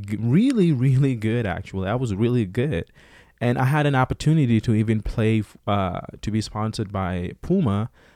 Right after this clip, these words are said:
and that was gonna take me to Norway, and I'll eventually go do tryouts and hopefully make Manchester United.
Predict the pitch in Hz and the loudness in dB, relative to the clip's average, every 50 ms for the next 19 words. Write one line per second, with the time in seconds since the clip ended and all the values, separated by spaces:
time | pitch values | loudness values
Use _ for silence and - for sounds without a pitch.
0 | _ - - 113 110 120 120 123 120 107 104 110 104 101 - 107 95 - 104 92 | _ -8 -4 -2 0 2 2 2 2 0 0 -2 -2 -2 -2 -4 -6 -4 -6 -8
1 | - 98 113 147 185 202 190 185 180 175 175 165 131 95 98 98 90 92 92 98 | -4 0 2 4 6 6 6 6 4 4 2 2 2 0 0 0 0 0 0 0
2 | 107 101 101 104 110 104 - 107 98 95 92 98 95 95 - 98 95 - - 151 | -2 -2 -2 -2 -2 0 0 -2 -2 0 0 -2 -2 -2 -4 -6 -6 -6 -4 -4
3 | 151 151 147 143 143 139 135 - - - 95 92 - - 139 139 - - 139 139 | -2 0 0 0 2 0 0 -2 -2 -4 -4 -2 0 0 -2 -2 0 0 2 2
4 | 139 131 123 127 127 123 123 120 - - - 113 113 123 127 123 - 113 101 - | 2 2 2 0 0 -2 -4 -6 -8 -10 -6 -2 -2 -2 -2 -2 -4 -6 -6 -6
5 | - - 104 95 90 90 90 87 110 120 - - | -6 -8 -6 -6 -6 -6 -6 -8 -8 -10 -14 -16